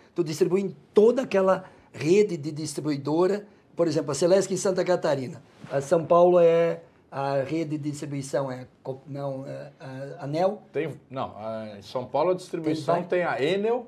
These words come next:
Speaker 1: a Enel,
Speaker 2: que é uma italiana lá, uma
Speaker 1: sei,
Speaker 2: porcaria,
Speaker 1: que
Speaker 2: né?
Speaker 1: tá deixando tudo
Speaker 2: Tem
Speaker 1: a
Speaker 2: a
Speaker 1: desejar.
Speaker 2: C P F L, que trabalha no interior.
Speaker 1: Então, são regiões.
Speaker 2: Tem Electro,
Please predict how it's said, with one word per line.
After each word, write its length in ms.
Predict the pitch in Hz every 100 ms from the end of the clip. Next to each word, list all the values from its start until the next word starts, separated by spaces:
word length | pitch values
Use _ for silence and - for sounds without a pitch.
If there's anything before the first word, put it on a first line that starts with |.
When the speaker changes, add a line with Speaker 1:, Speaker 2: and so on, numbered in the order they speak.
| - -
Speaker 1:
a 140 | 131
Enel, 380 | 143 190 208 226
Speaker 2:
que 120 | -
é 80 | 143
uma 240 | 151 139
italiana 600 | 127 135 120 123 135 131
lá, 180 | 123 131
uma 80 | 113 120
Speaker 1:
sei, 160 | 160 151
Speaker 2:
porcaria, 600 | 139 135 123 120 151 143
Speaker 1:
que 80 | 139
Speaker 2:
né? 40 |
Speaker 1:
tá 220 | 151 139 - - 143
deixando 420 | 151 - 156 147
tudo 120 | - 135
Speaker 2:
Tem 80 |
Speaker 1:
a 40 | 147
Speaker 2:
a 20 |
Speaker 1:
desejar. 260 | 143 147 147
Speaker 2:
C 60 |
P 60 | 143
F 340 | 139 139 180
L, 280 | 156 175 180
que 140 | 175 117
trabalha 520 | - 123 120 123 123
no 120 | 123
interior. 320 | 127 127 151 170
Speaker 1:
Então, 40 |
são 220 | 156 180
regiões. 520 | 170 180 175 190 175 139
Speaker 2:
Tem 160 | 135
Electro, 720 | 135 127 151 160 - - 160